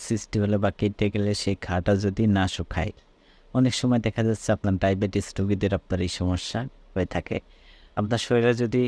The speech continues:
অতিরিক্ত কোলেস্টেরল বৃদ্ধি পায়, তাহলেও আপনার এই ঘা অথবা কেটে গেলে এটা দীর্ঘদিন যাবত আপনার শুকাবে না। তখন অবশ্যই বুঝতে হবে যে আপনার শরীরে কোলেস্টেরল পরিমাণ বৃদ্ধি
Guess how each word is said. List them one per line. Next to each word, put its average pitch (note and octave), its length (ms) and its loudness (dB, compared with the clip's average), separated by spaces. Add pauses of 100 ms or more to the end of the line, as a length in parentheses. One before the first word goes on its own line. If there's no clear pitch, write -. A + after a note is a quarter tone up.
(460)
অতিরিক্ত A2+ 420 0 (160)
কোলেস্টেরল A2 560 0 (400)
বৃদ্ধি G#2 460 0
পায়, G#2+ 260 0 (140)
তাহলেও G#2+ 320 4 (100)
আপনার F#2+ 240 0 (100)
এই F#2+ 60 2 (380)
ঘা F#2 160 2 (260)
অথবা F#2+ 320 0 (440)
কেটে G#2 320 2
গেলে F#2+ 180 0 (140)
এটা G2+ 120 -2 (100)
দীর্ঘদিন G2+ 500 4
যাবত F#2+ 400 0
আপনার F2+ 300 -2
শুকাবে D#2+ 420 -2
না। C2+ 80 -8 (600)
তখন A#2 320 2 (140)
অবশ্যই A2 360 0 (100)
বুঝতে - 360 -4
হবে G2+ 260 2
যে F#2+ 140 0
আপনার G2 280 -6
শরীরে G2 340 0 (180)
কোলেস্টেরল G2 480 0 (240)
পরিমাণ G2+ 300 4 (380)
বৃদ্ধি F#2+ 360 0